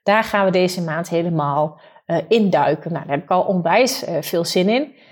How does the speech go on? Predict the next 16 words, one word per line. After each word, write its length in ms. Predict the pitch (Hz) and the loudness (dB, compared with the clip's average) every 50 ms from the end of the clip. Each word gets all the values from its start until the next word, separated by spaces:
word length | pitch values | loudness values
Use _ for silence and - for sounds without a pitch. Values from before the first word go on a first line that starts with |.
| - - _ | -20 -14 _
Eh, 280 | - 135 143 - 165 165 | -4 -2 0 0 0 0
daar 200 | 175 160 156 - | 0 -2 -2 -2
voel 460 | - - - - - - - 262 269 | -6 -8 -8 -10 -6 -2 0 2 2
ik 140 | 254 254 254 | 2 2 2
hem 120 | 233 214 | 0 0
zelf 340 | 208 - 214 196 196 202 196 | 0 2 4 4 4 4 2
helemaal, 600 | 185 180 185 185 185 175 165 160 160 160 160 160 | 2 2 2 2 2 0 0 0 0 2 2 2
eh, 80 | 156 156 - | 0 0 0
op. 300 | - 175 208 208 - - | 0 0 0 0 -2 -4
En 120 | - 170 | -2 0
dit 200 | 175 190 185 - | 0 0 -2 -4
programma 340 | - 175 - 175 180 185 175 | -8 -2 0 0 2 2 2
heb 140 | 175 170 165 | 0 0 -2
ik 120 | 160 165 | -2 -2
dus, 340 | - 165 160 160 - - - | -4 -4 -4 -4 -6 -10 -12
eh, 80 | - | -12